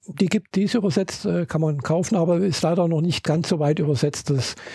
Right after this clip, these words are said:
äh, das, was man bisher so als, äh, äh,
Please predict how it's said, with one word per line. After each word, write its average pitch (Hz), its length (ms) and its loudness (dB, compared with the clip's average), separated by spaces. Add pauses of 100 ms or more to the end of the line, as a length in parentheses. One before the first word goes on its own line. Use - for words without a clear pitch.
(400)
äh, 151 320 2
das, - 220 0
was 160 180 0
man 151 120 2
bisher 160 360 2
so 147 180 0
als, 139 300 -2
äh, 143 360 0 (1080)
äh, 147 600 2